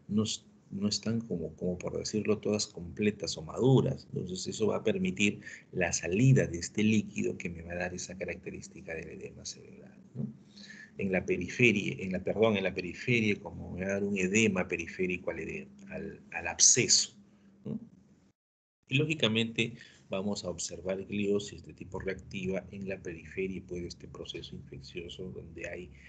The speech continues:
abundantes polimorfonucleares, ¿no? Acá está, miren, ven, esta es la imagen del absceso, ¿no? Miren la imagen, esta zona clara, pues, es la zona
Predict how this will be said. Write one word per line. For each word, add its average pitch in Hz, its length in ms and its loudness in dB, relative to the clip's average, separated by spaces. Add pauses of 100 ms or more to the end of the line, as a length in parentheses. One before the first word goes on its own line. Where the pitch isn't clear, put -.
(300)
abundantes 95 960 -2
polimorfonucleares, 82 1300 -10 (200)
¿no? - 120 -14 (260)
Acá - 140 -20
está, - 260 -20
miren, 82 300 -10
ven, 82 160 -16 (160)
esta - 280 -6
es 101 140 -6
la 82 140 -10
imagen 98 520 -6
del 82 140 -8
absceso, - 560 -10 (360)
¿no? 135 100 -8
Miren 127 360 0
la 95 80 2
imagen, 92 540 -6
esta - 240 -6
zona 113 380 -2
clara, 107 500 -2
pues, 101 240 -6 (380)
es 101 160 -8
la 92 120 -4
zona 92 880 -6